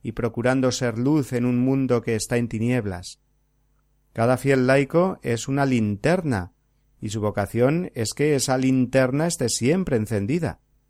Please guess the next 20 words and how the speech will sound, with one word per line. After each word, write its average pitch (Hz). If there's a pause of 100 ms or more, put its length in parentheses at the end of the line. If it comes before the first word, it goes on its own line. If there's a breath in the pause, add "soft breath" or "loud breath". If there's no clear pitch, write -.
(760)
Otros 175
aspectos, 175
que -
se 107
explicarán 110
más 123
en 113
las 107
siguientes 120
preguntas, 170
pero 113
que 113
no 120
quiero 147
dejar 139
de 123
indicar 117
brevemente 131
ahora, 165
son 175